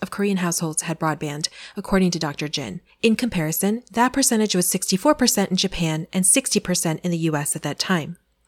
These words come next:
And not only did the Korean government invest in the actual internet connection for its citizens, but they also invested in internet education and I T literacy. Doctor Jin writes, "There were training programs for the disabled, housewives, and those in military service,"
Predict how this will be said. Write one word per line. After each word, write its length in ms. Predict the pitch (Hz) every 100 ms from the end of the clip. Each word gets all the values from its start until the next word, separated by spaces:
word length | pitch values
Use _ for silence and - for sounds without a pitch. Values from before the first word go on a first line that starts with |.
| _ _ _ 269
And 120 | 262
not 160 | 311
only 180 | 320 277
did 140 | 233 214
the 40 |
Korean 300 | - 196 196
government 480 | 190 180 180 175 170
invest 360 | 190 170 170 -
in 80 | 180
the 120 | 175
actual 420 | 165 - 170 165
internet 360 | - 175 165 -
connection 400 | 165 160 - 160
for 160 | - 160
its 120 | -
citizens, 640 | 269 269 - 254 254 - -
but 100 | 240
they 100 | 262
also 340 | 254 247 262
invested 500 | 240 185 180 180 175
in 120 | 208
internet 360 | 185 175 165 160 170
education 640 | 165 175 285 277 285 277 -
and 120 | 196 185
I 120 | 165
T 200 | - 165
literacy. 640 | 165 151 143 - 151 180 - _ _ _ _ _ -
Doctor 280 | 214 - 196
Jin 240 | 202 190
writes, 360 | 180 175 - - _ _
"There 120 | 214 220
were 100 | 226
training 340 | - 285 294
programs 500 | 240 220 196 190 190
for 220 | - 175
the 120 | 170
disabled, 600 | 160 170 - 254 254 247
housewives, 680 | 240 - 190 - 190 180 180 -
and 160 | 185
those 240 | 170 156 196
in 80 |
military 420 | 240 262 196 156 151
service," 520 | 156 - 170 -